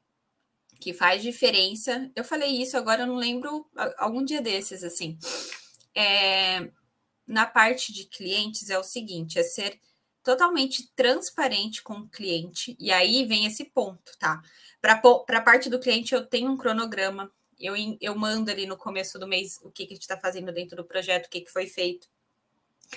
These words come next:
pra ele ir acompanhando. Então, ó, organizada, mas não,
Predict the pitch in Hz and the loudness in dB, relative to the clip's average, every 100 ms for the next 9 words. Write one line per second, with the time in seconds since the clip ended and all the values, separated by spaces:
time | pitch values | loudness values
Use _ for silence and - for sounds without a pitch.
0 | - 285 - 190 190 190 190 202 214 226 | -16 -12 2 2 4 2 2 -4 0 0
1 | 262 202 170 160 - 170 - 180 156 - | 2 0 -2 -8 -14 -10 0 2 2 0
2 | - _ - - - - 233 247 262 269 | -12 _ -20 -20 -20 -2 4 8 8 8
3 | 269 240 277 277 254 254 233 262 285 311 | 8 6 6 4 4 4 6 6 6 4
4 | 349 480 | 2 -4